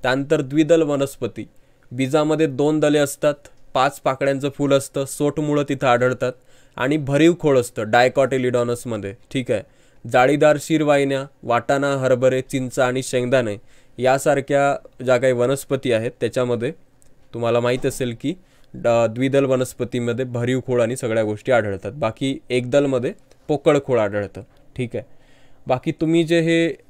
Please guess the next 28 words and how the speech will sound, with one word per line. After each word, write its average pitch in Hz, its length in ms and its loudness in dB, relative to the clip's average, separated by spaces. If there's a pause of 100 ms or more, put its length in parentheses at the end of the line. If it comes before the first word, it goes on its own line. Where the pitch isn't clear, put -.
(120)
देताय 139 460 4
या 123 80 6
ठिकाणी, 120 440 0 (500)
तुमची 139 320 0
आयडी 160 280 4
जर 160 160 4
हे 151 140 0
झाली, 135 300 2 (380)
तुम्हाला 127 280 0
माहीत 135 240 -2
असेल 120 260 -8 (160)
काय 123 160 0
तुम्ही 131 200 -2
नाव 131 180 0
ठेवलंय, 135 320 0
ॲरिस्ट्रो. 127 580 -2 (680)
अगोदर 127 320 2
काय 139 160 4
होतं 143 300 4
ते, 127 120 2
इन्सिपिडी 139 480 -2
असं 127 220 2
काहीतरी 123 300 0
नाम, 120 220 0
तुमचं 120 440 -4
नाव 107 200 2
होतं, 107 140 -4
बरोबर? 151 320 2